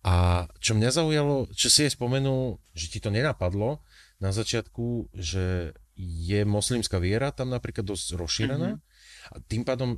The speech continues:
Speaker 1: ženám nepodávať ruky. Čo sú ešte napríklad také veci, na ktoré by som si ja mal dávať pozor, keby som tam išiel a že by som náhodou niekoho neurazil, ak ti niečo napadne? V Japonsku napríklad nemáš dávať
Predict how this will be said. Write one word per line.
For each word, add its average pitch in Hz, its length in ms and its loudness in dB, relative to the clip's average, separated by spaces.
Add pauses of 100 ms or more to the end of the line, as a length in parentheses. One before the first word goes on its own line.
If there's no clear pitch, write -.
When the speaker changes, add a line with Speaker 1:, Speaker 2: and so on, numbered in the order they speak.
Speaker 1:
ženám 113 320 2
nepodávať 101 540 0
ruky. 87 260 -6
Čo - 160 0
sú 294 160 0
ešte - 160 -2
napríklad 135 400 -2
také 117 240 -2
veci, 117 240 -2
na 113 80 0
ktoré 110 240 0
by 101 80 0
som 107 160 -2
si 107 160 0
ja 104 80 2
mal 104 160 0
dávať 95 320 0
pozor, 98 240 -2
keby 90 160 -4
som 98 160 -4
tam 90 240 -2
išiel 104 560 -2
a 90 460 0 (100)
že 92 80 -2
by 92 80 -2
som 98 160 -2
náhodou 98 320 0
niekoho 101 400 0
neurazil, 95 540 0
ak 85 100 -4
ti 95 80 -6
niečo 92 320 0
napadne? 92 480 -2 (320)
V 95 160 -4
Japonsku 135 320 -6
napríklad 113 400 -6
nemáš 104 320 -4
dávať 98 480 -4